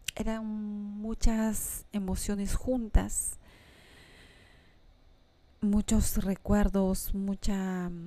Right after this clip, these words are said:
mucha ansiedad, mucha tristeza,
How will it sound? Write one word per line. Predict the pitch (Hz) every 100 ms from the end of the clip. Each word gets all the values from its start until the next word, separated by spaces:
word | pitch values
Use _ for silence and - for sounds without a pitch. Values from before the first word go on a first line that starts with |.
| 175 180 - -
mucha | 202 202 -
ansiedad, | 202 208 - 190 190 196 196 190 190 - - - -
mucha | 196 196 202
tristeza, | - 190 - - 190 190 - 165 -